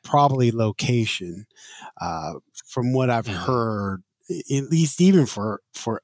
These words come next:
Speaker 1: us, uh, for, uh, for cast members, it fluctuates depending on where you're going,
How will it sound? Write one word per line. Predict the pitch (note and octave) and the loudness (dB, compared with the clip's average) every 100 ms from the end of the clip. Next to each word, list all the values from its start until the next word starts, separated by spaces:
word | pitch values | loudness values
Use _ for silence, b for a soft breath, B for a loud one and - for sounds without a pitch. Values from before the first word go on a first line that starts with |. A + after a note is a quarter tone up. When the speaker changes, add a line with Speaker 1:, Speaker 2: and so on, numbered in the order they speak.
| - | -2
Speaker 1:
us, | C3+ B2 A2 - | 2 2 0 -4
uh, | A#2 A2 G2 - | -2 -2 -6 -10
for, | - A#2 G#2+ G2+ | -6 -4 -4 -4
uh, | G#2+ G2+ G2 - - - | -6 -6 -8 -10 -16 -14
for | - | -10
cast | A2 - A2+ A2 G#2+ | -8 -4 -4 -4 -6
members, | G2 F2+ F2 - - | -8 -6 -10 -10 -6
it | A#2+ A2 | -6 -6
fluctuates | - A2 - F#2+ F2 F#2 - - | -8 -8 -8 -12 -12 -14 -16 -20
depending | G2+ G#2+ G#2+ G2+ | -12 -8 -6 -8
on | G2+ G2+ G2 F#2 _ B B B B B _ | -8 -8 -10 -12 _ B B B B B _
where | A#2+ A#2 A2+ | -4 -2 -2
you're | G#2+ G2 G2+ | -2 -4 -2
going, | A2+ G#2+ F#2+ G2 - G2 | -2 -2 -4 -6 -10 -14